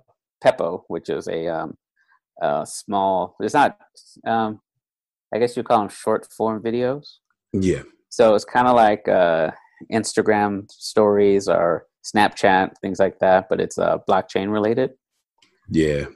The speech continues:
Speaker 2: I
Speaker 1: And,
Speaker 2: signed up
Speaker 1: but
Speaker 2: for an account there, and I, I, I, I've put one video up. I, I wanna really play around with it a lot more, but it seems like a really cool app, man. I like the concept.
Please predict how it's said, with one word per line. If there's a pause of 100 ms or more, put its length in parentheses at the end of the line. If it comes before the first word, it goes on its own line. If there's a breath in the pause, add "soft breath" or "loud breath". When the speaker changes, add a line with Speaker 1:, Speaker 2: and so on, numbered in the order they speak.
Speaker 2:
I
Speaker 1:
And,
Speaker 2:
signed
up
Speaker 1:
but
Speaker 2:
for
an
account
there,
and
I,
I, (280)
I, (500 soft breath)
I've
put
one
video
up.
I,
I
wanna
really
play
around
with
it
a
lot
more,
but
it
seems
like
a
really
cool
app,
man.
I
like
the
concept.